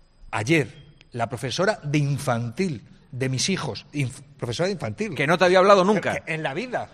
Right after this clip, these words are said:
Speaker 1: porque me, me, me tiene como miedo. Así y tal, pero tengo que hablar. Enhorabuena, enhorabuena.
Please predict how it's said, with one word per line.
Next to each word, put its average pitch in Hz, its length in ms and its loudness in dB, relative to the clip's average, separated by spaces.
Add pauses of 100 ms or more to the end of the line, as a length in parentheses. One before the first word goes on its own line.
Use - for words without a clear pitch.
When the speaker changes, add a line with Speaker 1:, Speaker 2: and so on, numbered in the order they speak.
Speaker 1:
porque 120 200 -8
me, 131 160 -8
me, 131 100 -4
me 131 160 -6
tiene 156 160 -2
como 170 200 0
miedo. 147 280 0 (800)
Así 190 320 -12
y 170 60 -14
tal, 196 180 -10 (100)
pero 160 180 -6
tengo 165 140 -10
que - 60 -18
hablar. - 160 -20 (800)
Enhorabuena, - 520 -18 (640)
enhorabuena. 117 640 0